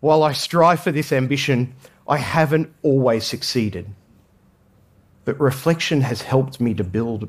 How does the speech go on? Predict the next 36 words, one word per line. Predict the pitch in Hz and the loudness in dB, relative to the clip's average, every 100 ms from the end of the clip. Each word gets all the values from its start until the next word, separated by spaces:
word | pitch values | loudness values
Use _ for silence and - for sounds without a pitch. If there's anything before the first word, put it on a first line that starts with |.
| - | -10
better | - 98 | -6 -4
relationships. | 92 90 92 92 - 92 - - - - _ _ _ _ _ _ _ _ _ _ _ _ _ _ - | -4 -6 -6 -8 -8 -8 -8 -10 -14 -18 _ _ _ _ _ _ _ _ _ _ _ _ _ _ -2
A | 165 | 2
number | 175 196 | 4 4
of | 180 | 2
years | 156 160 151 | 2 0 0
ago, | 143 139 135 - | 2 4 4 2
I | 135 | 2
was | 135 | 2
giving | 117 143 139 127 | 0 0 2 0
a | |
feedback | - 175 165 127 107 | 0 0 2 0 -2
session | - 117 120 | -4 -4 -2
with | 104 104 | -4 -6
a | |
colleague, | - 135 117 104 101 - _ _ _ _ _ - _ | 0 2 4 2 -2 -14 _ _ _ _ _ -20 _
and | 139 | 0
after | 156 196 - | 0 0 -2
having | 165 170 151 | -2 0 2
done | 143 151 | 2 2
so, | 139 135 113 110 - _ - | 2 0 0 -4 -10 _ -2
I | |
took | 165 240 247 | 0 0 -2
a | |
few | 233 - 151 | -4 0 2
moments | 139 131 127 123 - | 4 4 2 -2 -8
to | - 127 117 - _ _ | 0 0 0 -6 _ _
jot | - 175 170 | -2 -2 0
down | 160 139 | 0 0
some | 135 127 | 0 -4
thoughts | 113 - 170 120 - - | -2 -2 0 0 -4 -4
as | 127 - | -4 -4
to | - 120 110 107 - - | -6 -2 -2 -4 -10 -4
how | 151 131 | 0 0
it | 113 | 0
went. | 131 143 98 | 0 0 -2